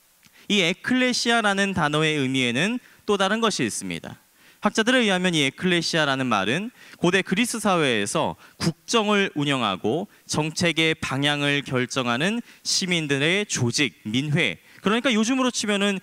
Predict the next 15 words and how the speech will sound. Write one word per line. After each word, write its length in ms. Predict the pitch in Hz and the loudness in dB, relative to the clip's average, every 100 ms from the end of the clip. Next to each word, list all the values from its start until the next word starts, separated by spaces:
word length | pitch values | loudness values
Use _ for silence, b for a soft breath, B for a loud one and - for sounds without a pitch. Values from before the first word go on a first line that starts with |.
| B | B
국회를 1000 | - 147 - - 247 220 175 131 190 254 | -6 -6 -6 -4 0 2 2 2 2 0
지칭할 600 | 233 190 - - 233 196 | -2 -4 -2 -2 0 0
때 220 | 175 180 151 | 0 0 0
쓰는 300 | 156 143 123 | -2 -2 0
단어였다고 720 | 117 110 110 98 - 113 127 | 0 2 0 0 0 0 0
합니다. 520 | 123 95 62 - 123 _ B B B B | -2 -6 -8 -12 -18 _ B B B B
참고로 420 | 233 233 240 226 | 0 2 2 2
민주주의를 720 | 165 196 208 226 233 226 220 | 0 0 0 0 0 2 0
영어로 280 | 156 160 165 | 0 0 0
데모크라시라고 920 | 135 151 180 202 190 - 190 135 123 | 2 0 0 -2 0 -2 0 0 0
하는데요. 480 | 113 101 95 113 196 | -2 -2 -2 -2 -4
이 140 | 160 160 | -4 -2
단어의 380 | 156 147 151 151 | 0 0 2 2
어원이 540 | 123 127 127 175 233 B B | 2 0 0 -2 -2 B B
데모스이죠. 1000 | - 131 180 202 - 123 - 117 104 104 | 0 2 2 0 -2 -4 -4 -4 -2 -4